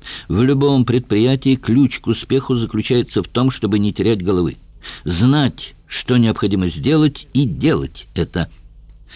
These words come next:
«Знать, что необходимо сделать, и делать это», — повторил Баумер. «Не пропусти ничего. Положитесь на меня». Энтузиазм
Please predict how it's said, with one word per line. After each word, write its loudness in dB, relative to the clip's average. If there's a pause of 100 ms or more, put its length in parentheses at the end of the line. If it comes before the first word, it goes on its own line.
(140)
«Знать, -2
что -6
необходимо -2
сделать, -2
и -4
делать -2
это», — -2 (240)
повторил -2
Баумер. -4 (400)
«Не 0
пропусти 0
ничего. 2 (280)
Положитесь -6
на -2
меня». 2 (420)
Энтузиазм -2